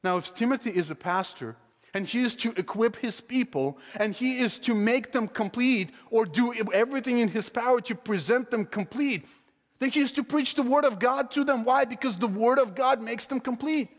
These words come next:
Because the word of God will do these four things. Now notice the parallels between verses sixteen and verse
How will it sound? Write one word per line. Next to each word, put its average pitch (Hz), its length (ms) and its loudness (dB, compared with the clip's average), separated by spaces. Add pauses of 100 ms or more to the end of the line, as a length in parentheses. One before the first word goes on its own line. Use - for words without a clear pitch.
(260)
Because 247 280 0
the 254 100 2
word 262 340 2
of 226 140 2
God 226 280 2
will 214 140 -2
do 175 160 -6
these 165 180 -4
four 143 280 0
things. 165 400 -4 (920)
Now 175 60 -2
notice 254 420 0 (280)
the 170 80 -6
parallels 180 580 2
between 175 380 -4
verses 151 480 0
sixteen 139 640 -2 (420)
and 170 160 -4
verse 165 380 0